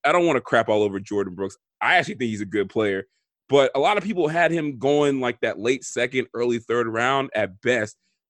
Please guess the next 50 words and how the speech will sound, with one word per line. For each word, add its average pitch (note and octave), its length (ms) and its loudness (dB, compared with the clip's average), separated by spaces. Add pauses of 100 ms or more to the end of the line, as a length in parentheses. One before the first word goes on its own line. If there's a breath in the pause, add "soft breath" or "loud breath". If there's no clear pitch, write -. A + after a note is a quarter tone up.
And A#2+ 560 2 (420)
the A2+ 140 -6
guy D#3+ 200 0
they F3 100 0
took E3+ 140 -4
in D3+ 80 -6
the C3 40 -2
second C#3+ 260 -6
round, A#2+ 220 -2
uh, G#2 220 -2 (200)
Darrell C3 220 4
Taylor, A#2 380 -2 (400 soft breath)
the A2 260 0
defensive A#2+ 460 -6
end, G#2+ 240 -4 (100)
I D3 120 0
thought G#3+ 180 0
he B3+ 80 0
was A#3 140 -6
a A#3+ 60 -6
reach A#3+ 240 -8
too. C#4 140 -4
They G3+ 120 2
could A3 120 0
have G3 100 2
gotten D#3+ 280 -2
him F3+ 160 -4
in D#3 80 -4
the C3 60 -4
third C#3+ 340 -4
round D#3 320 -2 (640)
where C#3+ 160 2
a C#3 60 4
lot D3 180 2
of D3 80 0
experts C3+ 360 -2
thought C3 180 -2
he C#3 60 -4
was A#2+ 140 -6
going. A#2+ 400 -4 (480)
And D#3+ 320 2
you F#3+ 80 -4
just, G3+ 260 -4
this D3 140 -6
just - 200 -8 (120)
fits - 180 4
into F3+ 220 -4
what E3+ 240 -2
they C#3+ 160 -4
do. B2 420 -4